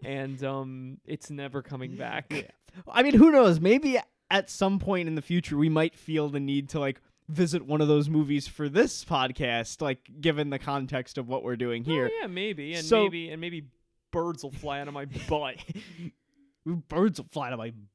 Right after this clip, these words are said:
Speaker 2: butt. That sounded
Speaker 1: Yeah.
Speaker 2: like a, was that like a Wayne's World joke or something like that?
Speaker 1: I, I don't
Speaker 2: I
Speaker 1: know.
Speaker 2: feel, anyway.
Speaker 1: Something like, it might have been.
Speaker 2: Yeah.
Speaker 1: Anyway.
Speaker 2: All right, so
Speaker 1: That's a movie we gotta cover.
Speaker 2: Maybe, yeah. So,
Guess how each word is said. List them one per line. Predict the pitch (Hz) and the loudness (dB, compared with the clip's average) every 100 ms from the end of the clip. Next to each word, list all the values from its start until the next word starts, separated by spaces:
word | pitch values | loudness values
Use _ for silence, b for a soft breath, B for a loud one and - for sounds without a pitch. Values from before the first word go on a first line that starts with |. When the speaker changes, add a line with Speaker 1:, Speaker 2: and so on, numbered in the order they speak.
| - | -10
Speaker 2:
butt. | 156 - 143 | -10 -8 -2
That | 185 | 0
sounded | 240 226 | 2 2
Speaker 1:
Yeah. | 214 | 2
Speaker 2:
like | 196 | 2
a, | 180 156 139 - _ _ 147 190 | 0 -2 -8 -18 _ _ -16 -12
was | 180 180 | -4 -2
that | 247 | 0
like | 226 | 0
a | 196 | -2
Wayne's | 165 151 151 156 170 185 | -4 -8 -4 0 0 0
World | 190 190 196 190 - _ | 0 0 -2 -6 -12 _
joke | 175 190 202 | 0 0 0
or | 202 | -2
something | 208 196 208 | -4 -4 -4
like | 208 196 | -4 -4
that? | 214 208 - | -6 -6 -10
Speaker 1:
I, | 151 117 | -12 -10
I | 139 | -10
don't | 131 | -6
Speaker 2:
I | 139 | -6
Speaker 1:
know. | 131 | -6
Speaker 2:
feel, | 127 | -8
anyway. | - 147 | -6 -2
Speaker 1:
Something | 143 117 160 | -2 -2 -6
like, | 131 147 | -8 -6
it | 190 | -4
might | 220 160 143 | 0 0 -2
have | 127 | -6
been. | 131 135 135 | -10 -10 -6
Speaker 2:
Yeah. | |
Speaker 1:
Anyway. | 196 156 131 131 127 _ _ _ - | -4 -4 -8 -12 -16 _ _ _ 0
Speaker 2:
All | 170 | 2
right, | 156 147 | 4 6
so | 226 | 10
Speaker 1:
That's | 220 | 10
a | 220 | 8
movie | 214 202 | 2 2
we | 196 | 0
gotta | 190 180 | -2 -4
cover. | 202 196 143 - _ _ _ _ | -6 -6 -8 -14 _ _ _ _
Speaker 2:
Maybe, | 247 359 240 | 4 4 6
yeah. | 294 214 | 4 4
So, | - | 0